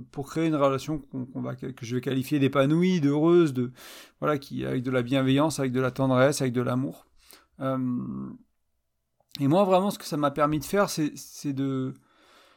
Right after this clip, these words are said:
euh, bah, de comprendre là où mon masculin n'était pas assez développé, en fait. Et pour parler un peu de mes expériences à moi, euh, de ce que j'ai vécu au début de ma vie d'adulte et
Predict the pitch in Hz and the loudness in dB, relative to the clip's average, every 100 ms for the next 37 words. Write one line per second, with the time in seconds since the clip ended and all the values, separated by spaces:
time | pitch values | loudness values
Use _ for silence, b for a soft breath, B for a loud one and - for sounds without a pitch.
0 | b _ - 127 127 127 131 131 139 165 | b _ -10 -8 -6 -8 -6 -6 -6 -6
1 | 156 196 185 175 202 190 165 170 - 165 | -4 -2 4 6 6 4 0 -2 -4 -4
2 | 185 175 147 - 180 185 185 170 139 147 | -2 -2 -6 2 4 4 0 2 2 0
3 | 135 143 131 127 127 123 - 127 - 147 | 0 -4 -4 -8 -10 -10 -10 -6 0 0
4 | 147 147 135 143 139 123 131 - 135 139 | 2 0 0 0 0 0 -4 -6 -4 -4
5 | 131 135 123 165 220 262 - 135 127 127 | -4 -4 0 2 2 0 -2 -4 -2 -4
6 | 123 123 - 139 131 131 139 - 156 131 | -8 -12 -8 -2 0 2 0 -2 -2 2
7 | 127 135 135 135 123 123 123 113 139 151 | 4 4 6 4 4 2 0 0 -6 -6
8 | 139 127 123 123 | -4 -4 -4 -8